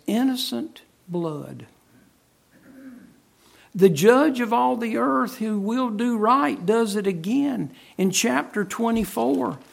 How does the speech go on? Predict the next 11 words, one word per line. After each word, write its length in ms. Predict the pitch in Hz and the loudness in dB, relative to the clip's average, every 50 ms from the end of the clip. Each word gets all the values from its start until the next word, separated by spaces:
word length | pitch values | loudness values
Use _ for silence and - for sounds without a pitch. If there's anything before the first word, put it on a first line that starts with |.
| - - - | -20 -16 -6
and 220 | - 185 196 185 | 0 0 2 2
verse 340 | 175 220 240 294 285 - - | 4 4 4 4 4 2 0
four. 500 | - - 254 277 339 339 339 294 - 156 - - - - - - - _ _ _ _ _ _ _ - _ _ _ _ _ _ _ _ _ _ _ _ _ _ _ _ _ _ _ _ - | -2 0 2 2 2 2 2 0 -2 -6 -8 -18 -20 -20 -20 -20 -20 _ _ _ _ _ _ _ -20 _ _ _ _ _ _ _ _ _ _ _ _ _ _ _ _ _ _ _ _ -2
"And 220 | - 208 208 - | 2 2 2 4
also 640 | - - 269 285 311 320 311 - - 247 226 208 196 | 6 6 8 10 10 8 8 6 4 4 6 6 6
for 320 | 180 - 220 226 226 220 208 | 4 6 8 10 10 10 8
the," 400 | 190 220 220 214 208 208 - - | 6 4 4 4 2 -2 -4 -8
this 340 | 151 - 139 196 - - | -8 -6 -4 -4 -4 -4
is 100 | 208 175 | -4 -4
talking 540 | - - 202 254 285 294 285 - 254 226 214 | -2 0 2 2 2 2 2 0 0 0 0
about, 480 | 208 185 202 214 214 208 202 - - | 2 0 0 0 2 0 0 -2 -4